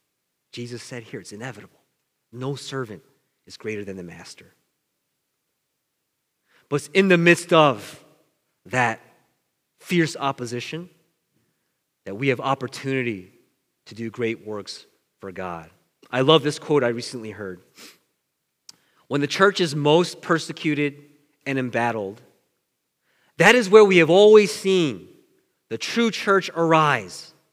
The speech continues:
as the purest and the most motivated, because it is costly to love Jesus. And because of that cost,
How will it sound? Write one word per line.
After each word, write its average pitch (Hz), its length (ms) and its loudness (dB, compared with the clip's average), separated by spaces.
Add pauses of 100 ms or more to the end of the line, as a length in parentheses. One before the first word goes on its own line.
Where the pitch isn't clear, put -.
(460)
as 139 120 -2
the 117 100 -8
purest - 760 -2 (800)
and 131 120 -6
the 123 60 -4
most 123 280 -6
motivated, 90 500 -10 (1400)
because 123 520 -8
it 117 100 -12
is 104 180 -14
costly 123 960 -10 (800)
to 127 100 -12
love 104 220 -8
Jesus. - 640 -20 (1500)
And 117 100 -12
because 175 420 -2
of 175 100 0
that 139 180 0
cost, - 560 -20